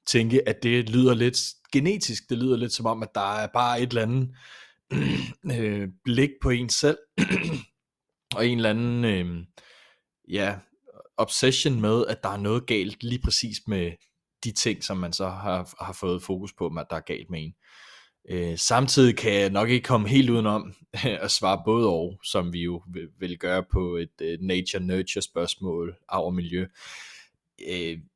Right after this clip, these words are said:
jeg tænker jo, at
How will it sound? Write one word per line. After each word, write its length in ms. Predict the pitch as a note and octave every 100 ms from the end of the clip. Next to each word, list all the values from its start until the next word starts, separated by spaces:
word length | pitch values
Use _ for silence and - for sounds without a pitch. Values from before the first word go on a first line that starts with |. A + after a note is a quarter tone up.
| _ _
jeg 200 | F#2+ G#2 G#2
tænker 340 | - A2+ A2 A2+
jo, 320 | G#2+ G2+ F#2 - - _ _ _ _ _ _ -
at 140 | G#2+